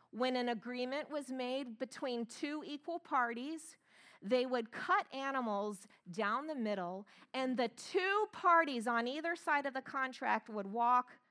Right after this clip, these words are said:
through these animals. And the message was, "If I don't keep my part of this agreement, may I become like these slaughtered animals." That, that was the message. So he knew what was going on. It actually, it's strange to us. It wasn't strange to him.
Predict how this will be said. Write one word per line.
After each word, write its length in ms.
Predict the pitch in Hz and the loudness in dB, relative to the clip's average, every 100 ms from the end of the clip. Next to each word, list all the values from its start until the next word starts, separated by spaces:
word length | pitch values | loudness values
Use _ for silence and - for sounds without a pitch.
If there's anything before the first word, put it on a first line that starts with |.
| _ _ | _ _
through 220 | - 262 247 | -12 -10 -8
these 220 | 233 202 | -8 -6
animals. 580 | 208 208 185 170 160 165 | -6 -6 -6 -6 -8 -8
And 180 | 220 220 | -6 -2
the 60 | 214 | -2
message 520 | 226 285 359 330 247 | 2 0 0 -4 -6
was, 460 | 262 247 247 240 226 - - | 0 2 2 -2 -10 -20 -12
"If 220 | - 190 - | -8 -2 6
I 200 | 226 294 | 6 8
don't 320 | 330 330 - | 6 4 0
keep 300 | - 311 269 | -6 -6 -4
my 320 | 240 233 285 | 2 4 4
part 340 | 285 320 302 | 2 2 4
of 100 | 294 | 2
this 220 | 277 294 302 | -2 -4 -6
agreement, 500 | 254 269 269 269 208 | -6 -6 -6 -6 -2
may 220 | 220 220 | 0 4
I 220 | 220 240 | 6 6
become 560 | 233 226 - 226 214 208 | 4 -6 -2 -2 0 -2
like 280 | 190 190 | -4 -4
these 220 | - 196 190 | -6 -8 -8
slaughtered 500 | - 208 190 190 180 | -8 -4 -2 -2 -6
animals." 760 | 175 165 156 143 160 - - _ _ _ _ _ _ _ _ _ | -8 -8 -12 -14 -18 -20 -20 _ _ _ _ _ _ _ _ _
That, 300 | 233 254 285 - | 8 10 10 4
that 300 | 208 254 240 | 4 4 4
was 200 | 240 214 | -2 -4
the 120 | 214 | -6
message. 680 | 214 233 - - - 202 - _ _ _ _ _ _ _ _ _ | -6 -8 -10 -16 -16 -20 -20 _ _ _ _ _ _ _ _ _
So 240 | - 349 | -2 0
he 300 | 330 403 427 | 2 2 2
knew 380 | 403 359 392 403 | 0 2 2 4
what 220 | 311 311 | 6 6
was 180 | 311 285 | 4 -4
going 380 | 233 240 247 254 | 0 0 0 2
on. 180 | 226 247 | 2 2
It 100 | 320 | 4
actually, 320 | 480 - 262 | 2 0 -4
it's 160 | 233 | -6
strange 380 | - 349 320 277 | -6 -4 -2 0
to 60 | 247 | 4
us. 200 | 277 277 | 4 2
It 100 | - | -4
wasn't 300 | 262 247 202 | -4 -4 -6
strange 460 | - 226 196 185 | -8 -6 -6 -6
to 100 | 185 | -8
him. 400 | 165 262 180 196 | -8 -6 -6 -8